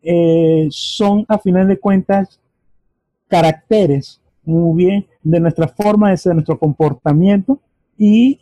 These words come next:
también, hay que decirlo, la forma de afrontar los estrés o los problemas día a día. ¿Ok? Eh, es un tema sumamente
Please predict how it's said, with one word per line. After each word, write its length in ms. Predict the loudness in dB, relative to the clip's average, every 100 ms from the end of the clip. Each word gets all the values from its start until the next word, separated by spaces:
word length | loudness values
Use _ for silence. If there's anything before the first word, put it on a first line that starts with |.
| -4
también, 880 | 0 2 2 2 2 2 0 -2 -2
hay 160 | -8 -4
que 120 | -2
decirlo, 500 | -2 -2 -2 -2 -8 _ _ -6
la 160 | -4
forma 420 | -4 -2 0 2 2
de 120 | 2
afrontar 880 | 0 0 -2 -2 -4 -4 0 0 -4 _ -20 _
los 200 | -4 -2
estrés 500 | -4 -2 -2 -2 -6 _
o 180 | 0 2
los 160 | 0 0
problemas 540 | 0 0 2 0 -4 _ _ _ -4
día 260 | 0 0
a 20 |
día. 360 | 0 -2 -4 -6 _ _ _ _ _ -18
¿Ok? 400 | -16 -6 -4 -4 _ _ _ _ -18
Eh, 720 | -4 0 0 0 0 0 -2 -8 -20 _ _ _ _ _ _ _ _ _ _ _ _ -8
es 520 | -2 -2 -2 -14 _ _ -2
un 160 | 0
tema 260 | 2 2 2
sumamente 800 | 0 2 4 4 2 2 -2 -6